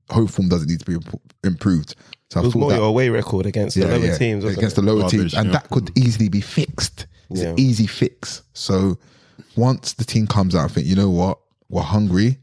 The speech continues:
Speaker 2: But could you, is, is it, is it, okay, and by the way, I'm, I'm only challenging this because I, it, I feel like the listeners might wanna hear this, but wouldn't you say that conceding goals was an issue even when you were at the top? Like, y-, your rock and roll football, your,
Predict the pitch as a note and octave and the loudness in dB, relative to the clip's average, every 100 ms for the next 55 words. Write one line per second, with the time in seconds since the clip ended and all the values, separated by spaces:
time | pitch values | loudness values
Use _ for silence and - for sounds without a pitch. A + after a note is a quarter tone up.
0 | - - - C3+ - D3 E3 - D3 - | -12 -18 -4 -4 -2 -4 -4 -4 -6 -6
1 | - - - C#3+ E3+ - _ _ - C#3+ | -12 -6 -4 0 0 -2 _ _ -4 0
2 | C#3 E3 G#2+ - _ _ _ - - - | 0 0 -4 -12 _ _ _ -18 -18 -16
3 | - C3 E3+ B2+ G#2 - A#2+ A#2 C#3+ C#3 | -4 0 2 2 0 -2 -2 0 2 2
4 | A#2+ G#2 G2+ - A2+ C3+ C#3+ C3 - - | 2 2 -2 -4 0 0 2 0 0 0
5 | B2+ A2 G#2 G2+ G2 - - G2 F#2+ - | 0 0 -2 -4 -6 -8 -6 -2 -2 -4
6 | - _ _ _ _ G#2+ G2+ - - F#2+ | -10 _ _ _ _ -4 -4 -4 -6 -4
7 | F#2 - G2+ F#2+ F#2 F2+ F#2+ - G2 G2 | -2 -2 0 0 0 -2 -4 -4 -4 -4
8 | F#2 F2+ F#2+ G2+ G2+ F#2 F#2+ F#2 - - | -4 -2 0 0 -2 -6 -4 -6 -8 -20
9 | _ - C3+ D#3+ D#3+ C#3+ - C#3 A2 G2 | _ -4 -2 0 0 0 2 2 2 0
10 | G2 - - G2+ - B2 A2 G#2+ A2 G#2 | -2 -4 -4 -4 -2 -2 -2 0 0 0
11 | G2 F#2+ G2+ A2+ A2 G#2 F#2 A2 G2+ G2+ | -2 -2 -2 -2 -2 -4 -2 -2 0 0
12 | G#2 G#2+ G#2 G2+ G2+ G#2 A2+ F#2+ _ - | 0 2 2 2 -2 -4 -4 -4 _ -20
13 | _ _ _ - G2 F2+ - - G2 G#2 | _ _ _ 0 2 0 -4 -10 -2 0
14 | F#2 G#2+ G#2+ A2+ A#2+ G#2 G#2+ G2 - - | 2 0 0 -2 -4 -2 0 -2 -4 -6
15 | G#2 F#2+ F#2+ F#2+ | -4 -4 -2 -2